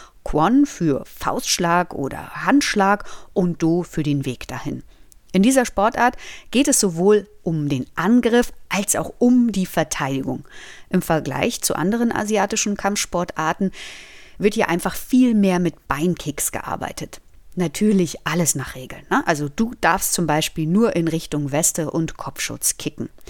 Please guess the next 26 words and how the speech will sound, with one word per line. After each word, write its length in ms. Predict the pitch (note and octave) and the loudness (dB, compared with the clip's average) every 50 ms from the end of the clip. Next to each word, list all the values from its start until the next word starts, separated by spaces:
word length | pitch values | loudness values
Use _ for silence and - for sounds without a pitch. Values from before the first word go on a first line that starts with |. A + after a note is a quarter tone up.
| - - - - - - - | -16 -16 -18 -18 -18 0 2
Außerdem 420 | G3+ G#3+ - A#3 G#3+ G#3+ A3 G#3+ | 4 4 4 4 4 4 4 2
ist 140 | G3 - - | 2 0 0
Taekwondo 580 | - D3+ D3 - D3 C#3+ C#3 C3+ C#3+ E3 G3+ G#3 | -2 -2 0 0 2 2 2 2 2 2 2 2
eine 320 | - D#3+ D3 D3 C#3+ C3+ | 2 2 0 0 0 0
sehr 260 | - - D#3+ D3+ C3 | 0 0 0 0 2
schnelle 500 | C3 - - - E3+ F3 G3 A3 A3 F3+ | 0 -2 -2 0 2 2 2 4 2 2
und 220 | - - E3+ E3 - | 2 0 -2 0 0
dynamische 640 | E3 D#3 D#3 D#3 E3+ G3+ A#3 G#3+ G3 - - D#3 C#3 | -2 -2 0 0 2 2 4 4 4 4 2 0 -2
Kampfsportvariante 1300 | - - E3+ G#3+ G#3+ - - - - B2+ B2 - - C3 C3 - C#3+ C#3 C#3+ E3+ A#3 C#4 C4 - - - | -2 -2 -2 -2 0 -2 -4 -4 -6 -8 -8 -8 -10 -8 -6 -6 -2 0 2 2 2 2 0 0 0 2
und 260 | - D4+ G4 A4 - - - - - - - - | 4 4 4 4 -2 -8 -14 -16 -16 -16 -14 -10
seit 320 | - E3+ F#3 G3 C4 - | -2 2 2 2 2 2
den 140 | C4+ B3 G3+ | 0 -2 0
Olympischen 560 | - F#3+ F#3 G3 G#3 A#3 - G#3 - - F#3+ | 0 2 2 2 2 2 0 0 -2 -2 -4
Spielen 480 | E3+ - - - - F3+ F3+ F3+ F3+ D3 | -4 -6 -8 -6 -2 0 2 2 2 0
im 160 | D3 D3+ D3+ | 0 0 -2
Jahre 320 | C3+ C3 C3 - - C#3 - | -2 -2 -4 -6 -8 -8 -8
zweitausend 720 | - - C3+ C3+ C#3 - - C#3+ C#3 C#3 D3 C#3+ B2 - | -6 -6 -4 -4 -4 -4 -2 -2 -2 0 -2 -2 -2 -4
in 180 | - C3+ C3 - | -8 -8 -8 -6
Sydney 480 | - - A#3+ A#3+ - - G#3 G3+ G3 - - - - - - - | -2 0 0 0 2 2 0 0 0 -2 -6 -12 -14 -14 -8 -6
auch 240 | - D3+ D3+ - - | -6 -4 -4 -8 -10
voll 260 | - - C3 C#3+ D3 | -4 -2 -2 0 2
dabei. 380 | C#3 C3 - B2 A#2 - C#3+ - - | 0 0 0 -2 -4 -6 -10 -14 -12
Das 240 | - D3+ - - - | -6 -6 -2 2 4
heißt, 320 | F#3+ A3+ B3 - - - - - - - - - - - | 4 4 4 0 -2 -6 -12 -14 -18 -20 -20 -20 -20 -12
hier 240 | - - G3 G3 - | -2 2 2 2 2
kämpfen 480 | - - - D3 C#3+ - - C#3+ B2 | 0 -4 -4 -4 -4 -4 -4 -6 -6